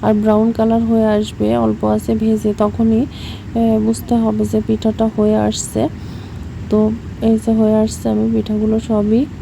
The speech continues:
তুলে নিচ্ছি। এই যে দেখুন অনেক সুন্দর হয়েছে, কিন্তু দেখতেও যেমন সুন্দর, খেতেও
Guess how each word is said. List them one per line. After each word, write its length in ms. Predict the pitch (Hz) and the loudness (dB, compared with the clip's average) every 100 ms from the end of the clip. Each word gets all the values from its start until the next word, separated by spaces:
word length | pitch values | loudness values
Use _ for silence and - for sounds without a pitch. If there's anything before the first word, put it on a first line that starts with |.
| - | -2
তুলে 220 | 220 214 | 0 2
নিচ্ছি। 520 | 214 214 - - 247 381 - - - - - - - - - - - - - | 2 0 -4 -2 -2 -2 -10 -10 -12 -12 -12 -12 -12 -12 -12 -10 -8 -6 -2
এই 180 | 202 202 208 | 0 0 0
যে 80 | |
দেখুন 400 | 202 202 202 208 208 - | 0 0 0 -2 -2 0
অনেক 440 | 214 220 226 233 - - | 2 4 4 2 -2 -2
সুন্দর 340 | 214 214 214 | 0 2 0
হয়েছে, 360 | 214 208 - 214 | 0 0 -2 -4
কিন্তু 380 | 214 208 208 254 - - - - - 202 | -2 -2 0 -2 -4 -10 -12 -8 -2 0
দেখতেও 380 | 208 - 233 | 0 2 2
যেমন 320 | 226 226 220 226 | 4 4 4 0
সুন্দর, 560 | - 214 214 208 247 - - - - - - - - - - - - | 0 0 2 2 0 -2 -8 -12 -12 -12 -12 -14 -14 -14 -14 -12 -2
খেতেও 380 | 214 196 208 214 | 0 2 2 0